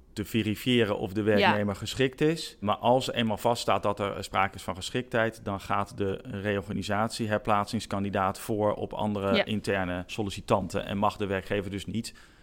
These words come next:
Speaker 1: de meest geschikte plaatsen.
Speaker 2: Nee.
Speaker 1: Heeft de werkgever de, eh, verplichting in het kader van herplaatsing om, als de werknemer daarom vraagt, een functie te creëren?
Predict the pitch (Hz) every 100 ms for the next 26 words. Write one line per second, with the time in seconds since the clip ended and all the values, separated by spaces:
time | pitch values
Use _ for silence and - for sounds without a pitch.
0 | - - - 110 120 117 - - 104 -
1 | 107 - 95 98 - - - 104 85 -
2 | - - - - - 190 - - - -
3 | 117 113 139 143 139 135 123 - 131 131
4 | 127 120 117 113 - - 120 - - 131
5 | - 113 113 - 113 110 107 107 110 107
6 | 110 104 - - - 104 104 - 107 101
7 | 104 107 107 104 101 104 110 107 101 101
8 | - 104 104 - - 123 123 120 - 113
9 | - - 110 107 135 127 101 - -